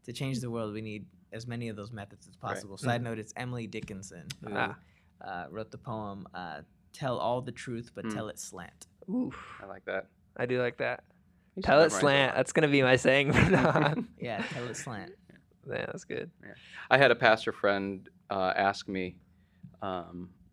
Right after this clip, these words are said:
Speaker 2: uh, particularly when all the stuff with Ferguson was happening, it's like, "Man, I kinda wanna address it from the pulpit, but at the same time,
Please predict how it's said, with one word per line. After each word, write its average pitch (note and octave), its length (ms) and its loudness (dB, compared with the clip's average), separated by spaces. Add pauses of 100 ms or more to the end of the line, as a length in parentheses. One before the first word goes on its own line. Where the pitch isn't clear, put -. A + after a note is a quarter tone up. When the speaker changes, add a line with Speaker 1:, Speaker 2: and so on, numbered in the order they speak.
(640)
Speaker 2:
uh, - 60 -6 (260)
particularly G2+ 540 -2
when F#2+ 500 -4 (220)
all G2 120 0
the F#2 80 -12
stuff - 220 -8
with F2+ 120 -10
Ferguson - 460 -10
was - 120 -16
happening, F#2 320 -10
it's F#2+ 120 -20
like, F2+ 180 -14
"Man, F#2+ 240 -4 (680)
I G2+ 60 -4
kinda B2+ 340 0
wanna C#3 300 2
address D3+ 360 2
it E3+ 180 -2 (920)
from D3 180 0
the D3 60 2
pulpit, D3+ 460 2 (240)
but B2 140 0
at G#2+ 40 2
the A2 80 0
same A#2+ 260 2
time, A2 460 2